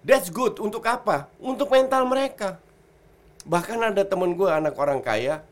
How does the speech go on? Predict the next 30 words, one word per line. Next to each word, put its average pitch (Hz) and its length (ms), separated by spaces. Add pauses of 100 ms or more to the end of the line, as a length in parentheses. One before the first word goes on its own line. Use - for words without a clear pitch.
(120)
sekolahin 131 560
anaknya 135 480
bayar 120 320
ya, 98 80
bukan 101 320
beasiswa. 95 560 (800)
Main 143 240
bola 160 240
di 139 160
Spanyol 123 480
sambil, 120 320 (560)
good. 262 320 (1120)
Lu 269 160
nggak 254 160
akan 214 160
jadi 196 240
pemain 180 320
profesional, 143 720
tapi 180 320
minimal 185 560
lu - 20 (300)
kuliah 143 260
di 127 140
sekolah 120 480
di 117 80
luar, 117 240
di 110 320
Eropa 104 400
Barat 107 320
terutama, 107 480